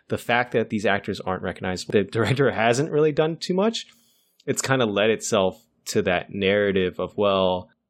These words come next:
there isn't much information about this, so if people <laughs> wanna find out more, they kinda can't.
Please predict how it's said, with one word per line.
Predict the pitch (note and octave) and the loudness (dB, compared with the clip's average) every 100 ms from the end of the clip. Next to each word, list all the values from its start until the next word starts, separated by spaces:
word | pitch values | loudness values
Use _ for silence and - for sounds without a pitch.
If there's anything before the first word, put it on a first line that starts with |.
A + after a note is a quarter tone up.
| _ _ - | _ _ -4
there | A#2+ C3+ | 0 2
isn't | C3 C3+ C3+ - | 2 2 2 0
much | G#2+ G2 | -2 -4
information | A2+ G2+ G#2+ G2 F#2 G2+ | -4 -4 0 0 0 0
about | F#2 F2 - | 0 0 0
this, | F#2+ - | -2 0
so | - F#2+ F2+ | 2 2 4
if | F2 | 0
people | - A#2 A#2 | -2 -2 -2
<laughs> | G2+ | 0
wanna | E3 C#3 | 0 2
find | C3 A#2 | 2 2
out | G2+ G2 | 2 0
more, | G#2 G2 | 0 -2
they | F2+ | -2
kinda | - - A2 G#2 | -6 -6 -4 -4
can't. | - F2+ G2+ - | -4 -2 -2 -2